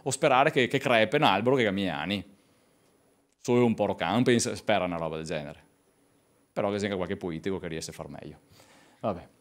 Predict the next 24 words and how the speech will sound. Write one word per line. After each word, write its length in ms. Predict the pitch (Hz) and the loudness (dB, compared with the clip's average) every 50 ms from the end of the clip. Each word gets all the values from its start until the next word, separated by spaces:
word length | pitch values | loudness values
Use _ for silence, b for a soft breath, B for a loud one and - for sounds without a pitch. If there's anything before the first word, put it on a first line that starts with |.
| _ _ - | _ _ -20
Storia 300 | - - - 196 214 233 | -12 -4 2 4 6 6
della 120 | 214 185 156 | 8 8 6
lingua 260 | 151 160 185 170 214 | 6 6 6 6 6
dei 120 | 139 175 | 6 6
Veneti, 480 | 165 151 151 165 180 185 180 226 226 - - | 6 6 4 4 2 0 0 -2 -4 -4 -4
anche 320 | - 185 185 180 170 220 214 | 0 0 0 2 2 0 0
qua, 140 | - - | 4 2
è 20 | - | 2
stata 200 | - 180 165 160 | 2 4 4 4
inaugurata 460 | 139 131 127 120 127 127 127 131 117 | 4 6 6 6 6 6 8 6 6
qua 140 | - 139 143 | 6 6 6
dentro, 640 | 139 120 113 110 107 - 135 185 226 - - - - | 6 4 2 2 2 4 4 4 4 2 -8 -10 -4
eh, 1400 | - 113 110 107 104 104 104 101 98 98 98 98 95 95 95 95 95 92 92 92 92 92 90 90 92 92 90 - | 0 2 2 4 4 4 2 2 0 0 -2 -2 -2 -2 -2 -2 -4 -4 -4 -4 -4 -4 -4 -6 -6 -8 -10 -10
in 300 | - 113 110 107 104 104 | -6 -6 -4 -4 -4 -6
Consiglio 400 | 95 - 110 - - 117 110 101 | -6 -6 -6 -4 -2 -2 -2 0
Regionale, 460 | 95 101 110 131 120 95 87 101 139 165 | 0 0 0 2 2 2 2 2 2 0
qua, 400 | - 104 98 110 147 - - _ _ | 2 2 2 2 2 0 -4 _ _
da 220 | _ - - 127 113 | _ -4 0 0 2
basso, 400 | 98 85 71 - - 165 - - | 2 0 -2 -2 -4 -4 -4 -6
sua, 480 | - - 110 104 95 90 87 85 85 b b b b b b b | -6 -4 -2 -2 0 0 -2 -2 -4 b b b b b b b
proprio 220 | - 113 104 117 | -6 -4 -2 -2
sua 160 | - - 107 | 0 0 0
sala 240 | - - 113 110 104 | 2 4 4 4 4
d'entrata, 640 | 107 123 139 - - 82 76 85 110 143 - B | 2 0 0 0 0 0 0 2 2 2 2 B